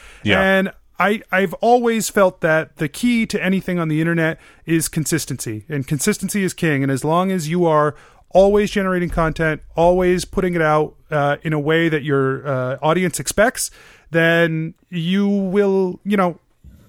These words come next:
Speaker 2: you might not achieve meteoric success, but you will always, uh, have people who care. And, and right now we have people who care, and that's,
Speaker 1: Yeah.
Speaker 2: that's the coolest part, is that, like, anyone gives a shit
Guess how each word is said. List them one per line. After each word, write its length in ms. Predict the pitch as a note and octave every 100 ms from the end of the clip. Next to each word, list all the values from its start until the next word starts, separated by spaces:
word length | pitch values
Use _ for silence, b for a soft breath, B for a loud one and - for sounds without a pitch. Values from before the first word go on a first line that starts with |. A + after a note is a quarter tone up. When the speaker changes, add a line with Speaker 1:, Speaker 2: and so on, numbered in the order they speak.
| _
Speaker 2:
you 180 | G3 A3+
might 220 | B3 A#3
not 220 | G#3+ G3+
achieve 420 | F#3 - G#3+ G3
meteoric 540 | F3 F#3 E3+ E3+ F3 -
success, 500 | F3 - F3+ F3 -
but 180 | F#3
you 140 | E3 A3+
will 180 | A3 G3
always, 520 | G3 F#3 E3+ D#3+ B2+ -
uh, 380 | D3 D3+ C#3+ C3 -
have 180 | E3+
people 300 | - F#3 D#3+ B2+
who 440 | D#3 D3 C#3 B2+ _ _ _ _ _ _
care. 340 | - A#3 C3 C3+
And, 340 | C#3+ D3 D3
and 160 | E3 E3
right 140 | G#3+
now 100 | G#3+
we 80 | A3+
have 80 | G#3
people 220 | A3+ A#3
who 40 |
care, 320 | - G3 G#3
and 140 | C3+ C3
that's, 240 | D#3+ - B B B
Speaker 1:
Yeah. 220 | - A#2 F#3
Speaker 2:
that's 160 | -
the 100 | -
coolest 380 | - G3+ E3 -
part, 240 | F3+ C#3+
is 80 | A#2
that, 120 | D3
like, 160 | C3 D3
anyone 500 | G3+ G#3 G3 D#3+ D3
gives 260 | C3 E3 C3+
a 60 | C3
shit 300 | - C3